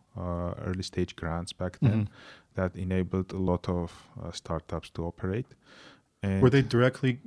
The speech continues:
Speaker 2: giving grants to startups or the startup ecosystem organizations like Hero House, Startup
Speaker 1: No.
Speaker 2: Academy? Or?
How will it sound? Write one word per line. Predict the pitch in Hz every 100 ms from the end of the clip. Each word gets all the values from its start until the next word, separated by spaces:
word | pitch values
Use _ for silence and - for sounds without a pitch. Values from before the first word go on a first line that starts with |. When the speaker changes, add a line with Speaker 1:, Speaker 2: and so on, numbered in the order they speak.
| 147
Speaker 2:
giving | 120 117 110
grants | 113 110 -
to | 120
startups | - - 107 127 208 -
or | 127 113
the | 101 104
startup | - - 120 107 -
ecosystem | 113 104 - 101 104
organizations | 98 95 98 98 98 95
like | 101
Hero | - 104 98
House, | 98 98 95
Startup | 104 98
Speaker 1:
No. | 120
Speaker 2:
Academy? | 107 98 101
Or? | 101 98